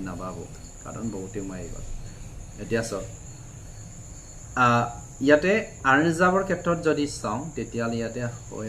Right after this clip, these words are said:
আছে আমাৰ ছিক্সটি থ্ৰী পইণ্ট কিমান? টু নাইন থ্ৰী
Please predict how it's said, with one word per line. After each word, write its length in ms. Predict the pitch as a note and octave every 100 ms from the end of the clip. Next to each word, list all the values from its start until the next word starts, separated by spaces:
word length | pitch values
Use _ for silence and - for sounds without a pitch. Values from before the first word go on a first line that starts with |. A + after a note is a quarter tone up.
| A2
আছে 160 | G#2+ A2
আমাৰ 240 | G#2+ C3 D3 -
ছিক্সটি 500 | G#2 G#2 - - A#2+ C#3 -
থ্ৰী 220 | - A2+ A2+ B2+ C3 -
পইণ্ট 320 | G#2 G#2+ D3 F#3+ - - -
কিমান? 240 | G2+ A#2+ F#3+ - - - - - - - - - - - - -
টু 140 | A2 B2 D3+ C#3+ G#2
নাইন 260 | F#2 G2 A2 A#2 A#2
থ্ৰী 160 | -